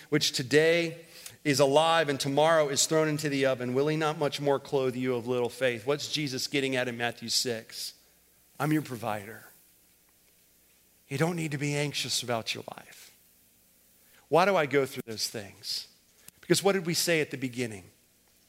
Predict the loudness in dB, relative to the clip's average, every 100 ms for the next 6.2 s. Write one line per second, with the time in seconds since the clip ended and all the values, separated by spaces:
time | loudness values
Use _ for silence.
0 | _ _ _ _ _ _ _ _ -20 -20
1 | _ _ -12 -8 2 2 2 0 0 0
2 | -2 2 2 4 0 -2 -2 0 0 0
3 | -4 -4 -4 -6 -4 -2 -2 -2 -2 -4
4 | -4 -6 -16 _ _ _ _ _ 2 2
5 | 2 0 0 0 -2 -6 -4 -2 -2 -4
6 | -10 -16